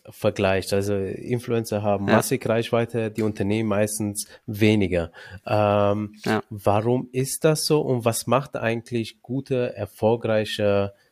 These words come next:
Speaker 1: Unternehmenscontent auf TikTok aus?
Speaker 2: Also warum ist das so? Weil die verschiedene Herangehensweisen in der Regel haben. Influencer starten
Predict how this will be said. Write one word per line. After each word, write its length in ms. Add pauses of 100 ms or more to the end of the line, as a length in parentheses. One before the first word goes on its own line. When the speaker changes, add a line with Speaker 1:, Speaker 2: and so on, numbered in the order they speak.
(300)
Speaker 1:
Unternehmenscontent 1300
auf 180
TikTok 600 (560)
aus? 400 (680)
Speaker 2:
Also 240
warum 260
ist 140
das 160
so? 320 (500)
Weil 640
die 680
verschiedene 580
Herangehensweisen 920
in 80
der 140
Regel 240
haben. 400 (340)
Influencer 800
starten 840